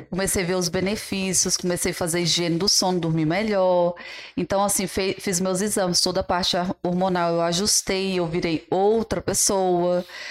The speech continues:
Comecei a fazer exercício, ganhar massa muscular, a autoestima foi lá em cima. Então, eu realmente percebi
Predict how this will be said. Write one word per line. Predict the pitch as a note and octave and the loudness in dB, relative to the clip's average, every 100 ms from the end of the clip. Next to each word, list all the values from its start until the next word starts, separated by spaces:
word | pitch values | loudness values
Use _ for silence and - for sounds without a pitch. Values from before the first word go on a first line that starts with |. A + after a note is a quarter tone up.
| - | -10
Comecei | - F#3 G3+ F#3+ F#3+ | -4 0 0 0 -2
a | |
fazer | - F#3 F3+ | -2 -2 0
exercício, | F3 G#3 - F#3 - | 0 0 0 -2 0
ganhar | F3+ F3 | 0 0
massa | F3 - | 0 0
muscular, | F#3 - - G#3+ G3 F#3 F#3 F3 | 0 0 0 0 2 2 2 2
a | |
autoestima | F3 F3+ - F#3+ F#3 F3+ | 0 2 0 2 0 -2
foi | F#3 | -2
lá | E3 F#3 | 0 0
em | |
cima. | A3 - G#3 G3 G3 - - - | 0 -2 0 -2 -4 -8 -12 -8
Então, | F#3+ A3+ B3+ | -2 0 2
eu | B3+ | 2
realmente | B3+ C4 C4 C4 - | 2 2 2 2 0
percebi | B3 C#4 C#4 G3+ F#3 A#3 G3+ | 0 0 0 -2 -2 0 0